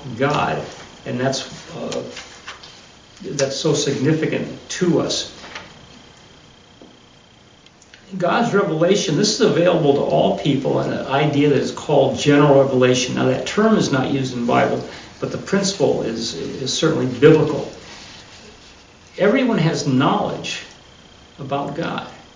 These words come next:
Okay, they may reject it, they may want to disbelieve it, they rebel from it, on and on,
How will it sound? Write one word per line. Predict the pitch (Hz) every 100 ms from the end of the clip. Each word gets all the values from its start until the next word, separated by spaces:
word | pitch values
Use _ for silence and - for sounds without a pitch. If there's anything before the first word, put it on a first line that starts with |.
| - - - -
Okay, | - 139
they | 127 120
may | 135
reject | 123 120 139 165 170
it, | 170
they | 135 120
may | 120
want | 123 127
to | 127
disbelieve | 127 - 123 143 156 156
it, |
they | - 113
rebel | 110 113 135 147 147
from | 156 143
it, | 135
on | 139 139 135
and | 139
on, | 143 131 -